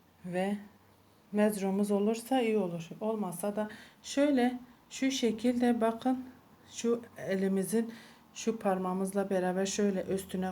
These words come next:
koyduğumuzda hiç evimiz, evimizde mezru olmasa bile şöyle yanına bir parmağınız daha koyarsanız herkesin parmağı tabii yüzüne, yüzü de eline göredir.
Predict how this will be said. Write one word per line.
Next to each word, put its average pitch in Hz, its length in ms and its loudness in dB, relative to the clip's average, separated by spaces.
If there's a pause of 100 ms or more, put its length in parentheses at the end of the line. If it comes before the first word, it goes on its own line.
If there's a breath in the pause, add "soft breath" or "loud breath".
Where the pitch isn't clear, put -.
(120)
koyduğumuzda 180 520 -2
hiç 208 180 0
evimiz, 180 500 -2
evimizde 180 480 0
mezru 190 400 -2
olmasa 190 560 -2
bile 208 200 -2 (360 loud breath)
şöyle 233 300 4
yanına 190 440 2
bir 214 100 0
parmağınız 190 720 0
daha 196 240 0
koyarsanız 202 680 0
herkesin 208 520 -2 (420 loud breath)
parmağı 196 400 4
tabii 208 240 4
yüzüne, 202 500 4
yüzü 202 340 4
de 247 80 8
eline 196 400 4
göredir. 185 540 2